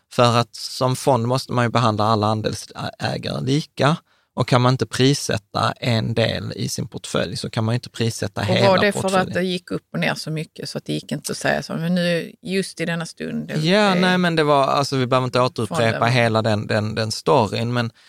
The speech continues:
Speaker 1: det var väl liksom så här, Spiltan tyckte inte att marknaden hade rätt i sina värderingar om deras
Speaker 2: Nej, nej.
Speaker 1: tillgångar
Speaker 2: Mm.
Speaker 1: och då ville inte de värdera dem.
Speaker 2: Mm.
Speaker 1: Liksom. Och i och med att de inte värderade sitt innehav så kunde inte de andra värdera sitt innehav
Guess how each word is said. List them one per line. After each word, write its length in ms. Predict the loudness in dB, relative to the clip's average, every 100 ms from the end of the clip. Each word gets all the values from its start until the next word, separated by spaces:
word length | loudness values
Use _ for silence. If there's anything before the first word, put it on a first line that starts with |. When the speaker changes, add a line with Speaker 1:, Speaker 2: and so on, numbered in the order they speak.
| _ _
Speaker 1:
det 100 | 2
var 220 | 4 4
väl 140 | 2
liksom 240 | 0 -2 0
så 100 | 2
här, 100 | 2
Spiltan 680 | 0 0 0 0 0 0 0
tyckte 300 | -4 -2 -4
inte 180 | -2
att 100 | -2
marknaden 600 | 2 0 0 -4 -4 -2
hade 200 | -2 -2
rätt 320 | -2 -2 -4 -10
i 40 |
sina 260 | -4 -2 0
värderingar 600 | 0 0 0 -2 -4 -4
om 100 | -2
deras 220 | -2 0
Speaker 2:
Nej, 120 | 2
nej. 80 | 2
Speaker 1:
tillgångar 560 | 4 4 2 2 0 -2 -8
Speaker 2:
Mm. 180 | -8 -8 -2
Speaker 1:
och 120 | 0
då 80 | 2
ville 240 | 2 0
inte 140 | 0
de 160 | 0 2
värdera 540 | 2 2 0 0 -6
dem. 280 | -6 -4 -4 -8 _
Speaker 2:
Mm. 140 | -10 -4
Speaker 1:
Liksom. 500 | -4 -2 -4 -4 -6 -4
Och 440 | 0 2 0 -2
i 80 | 0
och 40 |
med 140 | 0 0
att 80 |
de 180 | 0 0
inte 160 | -2 0
värderade 560 | 0 2 0 -2 -6
sitt 260 | -6 -6 -2
innehav 440 | -2 0 0 0
så 140 | -2 -4
kunde 200 | -4 -4
inte 140 | -2
de 160 | -2 -2
andra 460 | -2 -4 -4 -4 -6 _ _ 0
värdera 540 | 2 4 2 2 -2
sitt 300 | -2 -6 -4
innehav 560 | -4 -2 -2 -2 -2